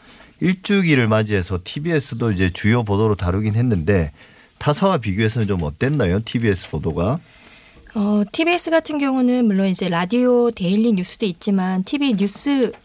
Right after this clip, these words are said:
Speaker 2: 그 방송에서도 이제 좀 다루-,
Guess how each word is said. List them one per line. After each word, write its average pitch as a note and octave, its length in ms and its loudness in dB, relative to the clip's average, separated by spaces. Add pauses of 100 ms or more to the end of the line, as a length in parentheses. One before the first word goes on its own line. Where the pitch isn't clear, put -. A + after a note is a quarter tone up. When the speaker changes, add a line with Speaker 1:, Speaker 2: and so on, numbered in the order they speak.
Speaker 2:
그 G3 80 -4
방송에서도 G3 1400 0 (360)
이제 F#3+ 260 -2
좀 F3+ 380 0
다루-, F#3+ 220 -2